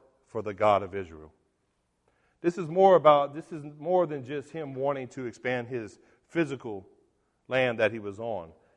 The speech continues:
He didn't want that land to be taken away by the invaders that were coming in as well. He wanted to ensure that this land was gonna be kept for the God of Israel,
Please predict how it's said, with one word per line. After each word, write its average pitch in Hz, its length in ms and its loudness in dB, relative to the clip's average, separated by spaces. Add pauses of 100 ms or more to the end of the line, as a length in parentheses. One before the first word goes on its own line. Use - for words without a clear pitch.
(120)
He 165 140 -6
didn't 175 240 0
want 147 200 -2
that 127 220 0
land 123 300 -6
to 123 80 -16
be 113 100 -14
taken 113 400 -10
away 107 300 -8
by 104 320 -6
the 104 80 -12
invaders 98 460 -12
that 101 120 -18
were 92 80 -16
coming 95 300 -18
in 90 160 -16
as 82 100 -18
well. 87 300 -12 (680)
He 151 80 0
wanted 185 240 6
to 156 80 -2
ensure 147 360 -4
that 135 180 0
this 139 200 -2
land 139 380 -2
was 117 160 -14
gonna 120 220 -12
be 110 100 -12
kept - 500 2 (720)
for 127 120 -16
the 113 100 -12
God 117 300 4
of 101 120 -12
Israel, 85 380 -16